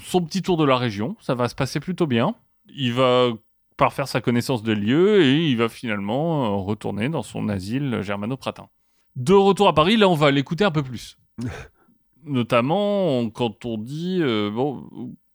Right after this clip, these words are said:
Speaker 1: bah, il faudra envoyer quand même quelques troupes dans la région. Ce serait pas mal pour, euh, un peu fortifier le, le désert. Très vite,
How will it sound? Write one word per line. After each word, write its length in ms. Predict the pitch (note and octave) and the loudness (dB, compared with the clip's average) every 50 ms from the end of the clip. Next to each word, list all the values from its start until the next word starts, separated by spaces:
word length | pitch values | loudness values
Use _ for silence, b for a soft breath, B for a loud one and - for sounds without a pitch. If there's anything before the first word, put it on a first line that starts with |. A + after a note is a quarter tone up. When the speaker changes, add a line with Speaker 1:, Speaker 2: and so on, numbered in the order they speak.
| _ _ _ | _ _ _
Speaker 1:
bah, 160 | - - G#2 | -10 -6 -6
il 80 | A2+ B2+ | -6 -6
faudra 220 | - C#3+ C3+ C#3+ | -4 -4 -2 0
envoyer 220 | D#3 D3+ E3+ F3+ F3 | 2 4 4 4 6
quand 120 | - F#3 | 4 4
même 100 | F#3 F3+ | 4 4
quelques 260 | D3+ F3 D#3 - E3 | 2 2 2 2 0
troupes 200 | D3+ - D#3 C#3 | -2 -2 -4 -4
dans 140 | A2+ A#2+ A2 | 0 2 4
la 100 | G#2+ G#2+ | 4 4
région. 420 | G#2+ G#2+ G#2 G#2 G#2+ G2 G2+ G#2+ G#2 - G2+ | 4 4 2 2 0 -2 -4 -6 -8 -10 -12
Ce 140 | - - A#2 G#2+ | -12 -10 -10 -8
serait 160 | - - G#2+ | -6 -4 -2
pas 140 | - A2 G#2+ | 0 0 2
mal 420 | A2+ B2 D3 E3+ F3+ F3 C3 - - _ _ _ _ _ D3 - | 4 4 4 4 2 0 -2 -6 -8 _ _ _ _ _ -20 -14
pour, 280 | - B2 A#2+ A#2+ A#2 G#2 | -10 -8 -6 -2 -2 -2
euh, 240 | G2 G2 G2 F2+ E2+ | -2 -2 -2 -2 -4
un 60 | G#2 | -2
peu 160 | G2 - D3+ D3 | -2 0 0 0
fortifier 680 | - - - - - - A2 - - B2+ C3+ C#3 C3+ | 0 -4 -6 -8 -10 -18 -14 -8 -4 -2 0 0 0
le, 320 | C3 A#2 G#2+ G2 G2 F#2+ F#2 | 0 0 -2 -4 -6 -6 -8
le 220 | G2 F#2+ G#2 G#2 | -8 -6 -6 -6
désert. 460 | G2+ A2 A2 F#2+ G#2 - - - _ _ _ _ _ _ _ _ _ _ _ _ _ _ _ _ _ _ _ _ _ _ _ _ _ _ _ - | -4 -4 -4 -4 -4 -8 -10 -14 _ _ _ _ _ _ _ _ _ _ _ _ _ _ _ _ _ _ _ _ _ _ _ _ _ _ _ -6
Très 160 | - - G#3 | -2 0 0
vite, 400 | G3 A#3+ D4 - - - - | 2 0 -2 -2 -4 -8 -8